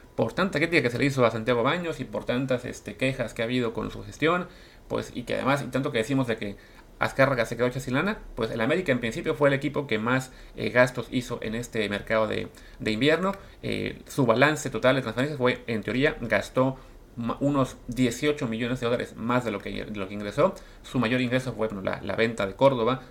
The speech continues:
a Tigres, fue prácticamente su único ingreso. Todas las demás sa-, salidas fueron, en teoría, a préstamo o ya jugadores libres.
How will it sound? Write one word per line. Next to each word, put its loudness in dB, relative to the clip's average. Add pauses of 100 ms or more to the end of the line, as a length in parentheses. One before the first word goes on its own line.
a -10
Tigres, 0
fue 4
prácticamente 0
su -10
único -4
ingreso. -2 (220)
Todas 4
las -2
demás -8
sa-, -8
salidas -2 (240)
fueron, -2
en -6
teoría, 0
a -4
préstamo -2 (320)
o -2
ya 2
jugadores -2
libres. 0